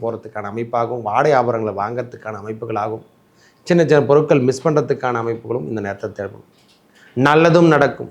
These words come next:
அரசாங்க தரப்புல என்னென்ன வேலை நின்னு போச்சோ அதெல்லாம் நடக்கிறதுக்கான அமைப்புகளும் இந்த நேரத்தில் தேவைப்படும். இந்த நேரத்தில் அரசாங்க தரப்புல என்னென்ன வேலைகள் நின்னு போச்சோ அதெல்லாம் திருப்பி நடக்கும். கோர்ட்டு கேஸ், வம்பு வழக்குகள் எதனா இருந்ததுன்னா அதெல்லாம் விடுபட்டு கோர்ட்ல போயிட்டு நாம இதெல்லாம் பிரச்சனையெல்லாம் மாத்தி அமைக்கிறதுக்கான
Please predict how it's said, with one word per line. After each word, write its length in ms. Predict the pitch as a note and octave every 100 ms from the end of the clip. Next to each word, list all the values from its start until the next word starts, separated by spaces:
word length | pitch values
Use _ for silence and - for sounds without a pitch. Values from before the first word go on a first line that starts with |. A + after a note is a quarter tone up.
| - -
அரசாங்க 380 | C#3+ E3+ F3 E3+
தரப்புல 280 | E3 D3 D3 C3+
என்னென்ன 220 | D3+ C#3+ C#3
வேலை 120 | C#3+ C#3
நின்னு 140 | C3+
போச்சோ 160 | C3+ C3
அதெல்லாம் 220 | B2 C3
நடக்கிறதுக்கான 460 | B2 B2+ A#2+ A#2+ A2+
அமைப்புகளும் 400 | A2 A#2 C3 C#3
இந்த 100 | A#2+
நேரத்தில் 240 | A2 A2+ G#2+
தேவைப்படும். 320 | G#2 G2+ G#2 _ _ _ _ _ _ _ _ _
இந்த 120 | - B2
நேரத்தில் 240 | D3 D3
அரசாங்க 320 | B2+ C#3 E3 D#3+ C#3+
தரப்புல 260 | C#3 C#3+ C3+
என்னென்ன 220 | D#3 D3+ B2+
வேலைகள் 320 | C#3 C#3 A#2+
நின்னு 160 | C3 D#3
போச்சோ 200 | B2+ - C#3
அதெல்லாம் 260 | E3+ F#3
திருப்பி 220 | E3+ E3+ D#3
நடக்கும். 260 | C3 - _ _ _ _ _ _ _ _ _ _ _ _
கோர்ட்டு 240 | C3 A#2+ B2+
கேஸ், 220 | C3 B2 C#3
வம்பு 200 | A#2+ C3 C3
வழக்குகள் 360 | B2+ A#2 B2 A#2+
எதனா 200 | A2+ B2+
இருந்ததுன்னா 280 | B2 B2 C3
அதெல்லாம் 260 | C3 D3 D3
விடுபட்டு 380 | C#3+ C#3 B2+ D3 D#3 _ _ _ C#3
கோர்ட்ல 260 | C3+ C3 A#2+
போயிட்டு 260 | C3 C3 B2+
நாம 180 | B2 A#2+
இதெல்லாம் 240 | A#2+ B2+
பிரச்சனையெல்லாம் 460 | B2 B2 B2 C3 A#2+
மாத்தி 240 | B2+ B2 A#2+
அமைக்கிறதுக்கான 580 | A#2 A#2 A2+ A2+ A2